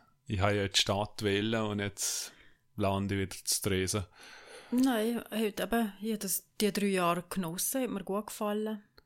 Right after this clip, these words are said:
Speaker 2: Aber ich war vorher schon mal ein Jahr in Bellinzona gewesen. So, ich habe aber gewusst, dass ich irgendwann wieder im Land bleiben
Speaker 1: Mhm.
Speaker 2: würde und da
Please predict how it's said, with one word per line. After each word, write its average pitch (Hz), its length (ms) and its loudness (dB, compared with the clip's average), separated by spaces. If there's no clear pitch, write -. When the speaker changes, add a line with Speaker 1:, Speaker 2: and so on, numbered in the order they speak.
Speaker 2:
Aber 196 160 -8
ich 190 80 -6
war 180 120 -6
vorher 180 280 -6
schon 175 200 -6
mal 170 80 -6
ein 170 80 -8
Jahr 165 280 -6
in 170 160 -6
Bellinzona 165 680 -6
gewesen. 196 420 -8
So, 180 440 -10
ich 185 200 -6
habe 175 120 -4
aber - 60 -14
gewusst, 202 340 0
dass 175 120 -2
ich 175 80 -4
irgendwann 175 500 -2
wieder 165 160 -4
im 160 120 -2
Land 147 460 -6
bleiben 156 420 -8
Speaker 1:
Mhm. 85 220 2
Speaker 2:
würde 101 300 -4
und 156 200 -8
da 160 280 -8